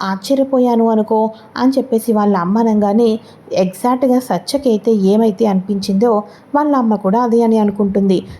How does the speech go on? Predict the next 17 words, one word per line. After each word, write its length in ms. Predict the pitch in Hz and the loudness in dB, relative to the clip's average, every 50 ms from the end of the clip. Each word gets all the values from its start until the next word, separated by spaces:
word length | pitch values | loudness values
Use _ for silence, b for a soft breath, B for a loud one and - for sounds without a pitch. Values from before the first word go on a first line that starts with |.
| B - | B 0
ఇంత 300 | 247 254 302 - - 403 | 2 2 2 2 2 -2
స-, 240 | 349 - - - - 185 - - - - - - - - - - - - - - - - - 254 | -2 -4 -6 -14 -16 -16 -18 -20 -20 -20 -20 -20 -20 -20 -20 -20 -20 -20 -20 -20 -20 -8 -4 -2
ఆడపిల్లల్ని 640 | 233 208 214 233 247 247 240 226 226 226 226 226 214 | -2 0 0 -2 -2 0 0 2 2 2 2 2 2
ఎలా 240 | 196 180 185 202 190 196 214 | 2 2 0 0 0 -2 -2
చూసుకోవాలి, 760 | 202 196 - - - 196 185 185 180 180 180 175 180 185 B B B B - | -4 -4 -4 -4 -2 0 0 0 0 0 0 0 -2 -4 B B B B -6
భార్య 460 | 185 165 196 190 202 220 247 262 262 | -4 -2 -2 -2 0 2 2 4 4
అంటే 240 | 262 247 220 - 240 226 | 4 2 2 2 2 2
ఎలాంటి 400 | 208 180 185 190 208 220 208 226 | 2 2 2 2 2 2 0 0
బాధ్యత 360 | 180 185 180 180 175 214 196 | 0 0 -2 -2 -2 -4 -4
చూపించాలి, 920 | 190 - - - 208 190 196 190 185 180 - - 180 180 185 180 180 185 B B B B - | -6 -10 -8 -6 -4 -2 -2 -2 -2 -2 -2 -2 0 0 2 0 0 -2 B B B B -4
భార్య 320 | 190 190 196 202 233 269 277 | -2 0 0 2 2 2 2
కడుపుతో 500 | 269 220 185 196 196 196 - - 240 233 | 2 0 0 0 -2 -2 -2 -2 0 2
ఉన్నప్పుడు 400 | 220 214 208 208 196 208 214 208 | 2 2 0 0 -2 0 0 0
ఎలా 220 | 196 180 180 196 | 2 2 0 0
గుండెల్లో 560 | 214 196 180 185 180 180 196 208 220 226 240 | 0 0 0 0 0 2 2 2 2 2 2
పెట్టి 300 | 233 240 226 196 202 - | 0 0 -2 -2 -2 -4
ప్రేమగా 500 | 202 196 - 185 180 180 202 202 220 226 | -4 -2 -2 -2 0 0 0 0 0 -2